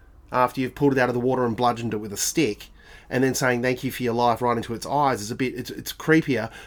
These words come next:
than stabbing a mux-, a muskox to death. Um, but I'm really enjoying, I'm really enjoying watching Alone. It's, um, it is the ultimate reality, and I will,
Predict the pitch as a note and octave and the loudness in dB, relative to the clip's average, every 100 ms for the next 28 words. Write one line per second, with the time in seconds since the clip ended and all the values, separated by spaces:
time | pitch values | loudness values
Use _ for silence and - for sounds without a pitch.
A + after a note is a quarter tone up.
0 | - B2+ A#2+ - C#3+ C3+ B2 A2+ B2 C#3+ | -8 -4 -2 0 0 0 0 0 0 -2
1 | - - A2+ A2+ B2+ - C3+ G2 - - | -6 -8 -4 0 0 0 -2 -4 -6 -6
2 | - - - F#2+ F#2 E2+ - - - - | -6 -8 -12 -8 -8 -8 -14 -18 -20 -20
3 | - - - - A2 G#2+ G#2+ G#2+ - F3 | -20 -20 -20 -10 -4 -2 -2 -2 2 4
4 | A3+ E4 A3+ D3+ F#3 B2+ C3 D3+ F#3+ G3 | 6 8 6 6 6 4 2 2 6 8
5 | E3+ D3+ C#3 C3 B2 C3+ A#2+ A2 G#2 G2 | 8 8 4 2 -2 -4 -2 -2 -2 -6
6 | A2 - B2+ A#2 A#2 A2+ A2 - - - | -10 -8 -4 -2 -2 -4 -8 -12 -20 -20
7 | - - - - - D#3 E3+ A3 C#3 A2 | -20 -20 -20 -16 2 6 6 6 2 2
8 | D3+ D3+ C#3+ C3 C3 D3 B2+ A#2+ A2+ A2+ | 4 4 2 0 0 -2 -2 -4 -2 0
9 | A#2+ F3+ E3 - - - - - A#2+ A#2 | 0 -4 -8 -18 -20 -20 -20 -12 -6 -4
10 | A#2 A#2 - B2 E3 D4 | -2 -4 -4 -2 0 0